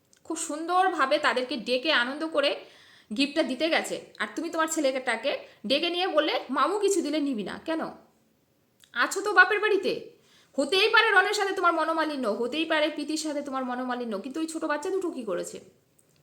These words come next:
তুমি তাদেরকে কেন তার মামার গিফটের থেকে বঞ্চিত করতে চাইছো? তার মানে তুমি ভিতর ভিতর রাগ রয়েছে। রাগটা কি এইখানে যে, আহ, রন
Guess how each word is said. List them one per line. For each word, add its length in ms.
তুমি 120
তাদেরকে 520
কেন 240
তার 180
মামার 280
গিফটের 340
থেকে 140
বঞ্চিত 320
করতে 280
চাইছো? 520
তার 160
মানে 200
তুমি 200
ভিতর 280
ভিতর 320
রাগ 280
রয়েছে। 380
রাগটা 260
কি 160
এইখানে 460
যে, 320
আহ, 40
রন 220